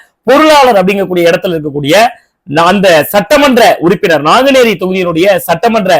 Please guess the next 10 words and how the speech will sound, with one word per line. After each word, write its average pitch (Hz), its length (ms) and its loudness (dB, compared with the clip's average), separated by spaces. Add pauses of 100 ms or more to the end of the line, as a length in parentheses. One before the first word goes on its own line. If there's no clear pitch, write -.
(220)
உறுப்பினர் 160 460 -4
ரூபி 240 260 -2
மனோகரன் 156 420 -2
பெயர் 135 200 0
வர 147 120 2 (540)
பல்வேறு 302 500 2
நபர்களுடைய 220 540 0
பெயர்களை 202 420 2
அவர் 170 220 0
பட்டியல்ல 180 500 -2